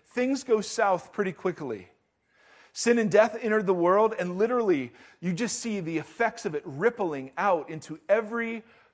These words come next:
part of human relationship, every human dynamic, every structure of human society, even the fabric of creation itself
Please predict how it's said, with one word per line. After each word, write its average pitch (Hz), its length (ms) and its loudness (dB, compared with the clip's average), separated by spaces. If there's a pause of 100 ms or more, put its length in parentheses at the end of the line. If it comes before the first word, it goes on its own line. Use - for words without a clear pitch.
part 208 380 2
of 165 180 -2
human 196 300 -6
relationship, 208 840 -4
every 208 260 -2
human 185 380 -8
dynamic, 160 560 -4
every 202 260 -6
structure 208 560 -4
of 180 160 -8
human 196 300 -8
society, 196 580 -2 (380)
even 254 340 0
the 190 80 -2
fabric 202 480 0
of 156 100 -12
creation 185 440 -4
itself 156 560 -4